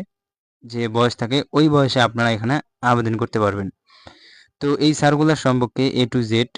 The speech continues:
বিস্তারিত জানতে ভিডিওটি অবশ্যই শুরু থেকে শেষ পর্যন্ত কন্টিনিউ করবেন। তো কোন কোন শিক্ষাগত যোগ্যতা লাগবে আবেদন করতে গেলে, কত তারিখে আবেদন শুরু হবে, কত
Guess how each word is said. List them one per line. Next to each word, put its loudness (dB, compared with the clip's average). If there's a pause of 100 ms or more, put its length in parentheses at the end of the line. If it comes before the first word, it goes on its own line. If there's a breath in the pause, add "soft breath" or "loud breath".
(100)
বিস্তারিত 0
জানতে -2 (360)
ভিডিওটি 2
অবশ্যই 0
শুরু -4
থেকে -2
শেষ -4
পর্যন্ত -2 (280)
কন্টিনিউ 0
করবেন। -8 (1160)
তো -8 (300)
কোন 2
কোন 2
শিক্ষাগত 0
যোগ্যতা -2
লাগবে 0 (220)
আবেদন -4
করতে -8
গেলে, -2 (240)
কত 0
তারিখে 0
আবেদন 0
শুরু -6
হবে, -2
কত -8